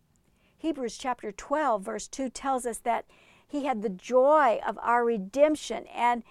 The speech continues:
his glorification that were set before him. And because of that joy, he endured the cross. One important truth here,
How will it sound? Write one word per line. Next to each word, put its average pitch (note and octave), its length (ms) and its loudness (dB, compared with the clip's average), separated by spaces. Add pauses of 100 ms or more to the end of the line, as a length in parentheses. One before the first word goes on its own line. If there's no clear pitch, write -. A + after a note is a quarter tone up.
(140)
his C4+ 240 -2
glorification C4+ 1000 2
that - 120 -4
were A3+ 80 -4
set - 320 0
before C4+ 540 4
him. B3 240 -6
And A3+ 120 -6
because E4 460 0
of D4 160 2
that A3 240 0
joy, C4+ 380 4 (180)
he - 280 -6
endured A3 840 -2 (240)
the A#3 80 -6
cross. - 640 -10 (920)
One F4 180 -2
important D4 420 -4
truth A#3+ 240 -8
here, - 240 -12